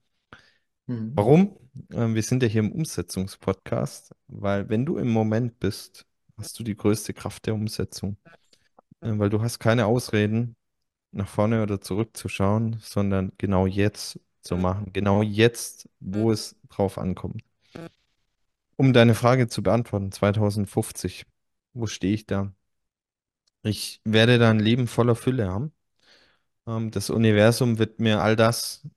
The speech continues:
Speaker 2: was ich ohne Ego in dieses Universum reinpacke auf dieser Welt, all das, was ich gebe,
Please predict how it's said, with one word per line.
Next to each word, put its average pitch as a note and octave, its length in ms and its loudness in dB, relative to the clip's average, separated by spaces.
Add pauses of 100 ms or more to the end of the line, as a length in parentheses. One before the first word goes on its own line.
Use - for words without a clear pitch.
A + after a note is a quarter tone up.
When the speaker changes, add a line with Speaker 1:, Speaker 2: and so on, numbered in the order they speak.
Speaker 2:
was G#2+ 180 -2
ich G#2+ 140 0
ohne B2 320 4
Ego A2 540 2 (600)
in A2+ 380 -2 (220)
dieses G#2+ 280 -6
Universum G2+ 580 2
reinpacke G2 560 -4
auf E2+ 180 -4
dieser G#2+ 340 -2
Welt, G#2 340 0 (540)
all A2 120 4
das, A2+ 280 4
was A2+ 180 -2
ich - 160 -12
gebe, A2+ 500 2